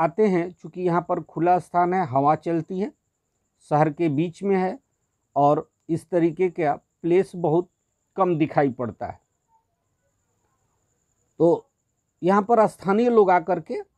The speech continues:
और अपना समय बिताते हैं, बच्चे भी खेल कूद करते हैं।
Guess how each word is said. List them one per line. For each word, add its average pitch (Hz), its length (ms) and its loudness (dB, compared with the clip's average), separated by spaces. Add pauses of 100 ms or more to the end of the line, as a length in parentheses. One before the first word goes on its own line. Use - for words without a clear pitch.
(440)
और 147 360 0 (220)
अपना 156 280 -2
समय 175 340 0
बिताते 165 480 -2
हैं, 196 180 -2
बच्चे 156 320 0
भी 160 320 -2
खेल 156 320 -4
कूद 147 360 -8 (460)
करते 143 320 -2
हैं। 208 220 -2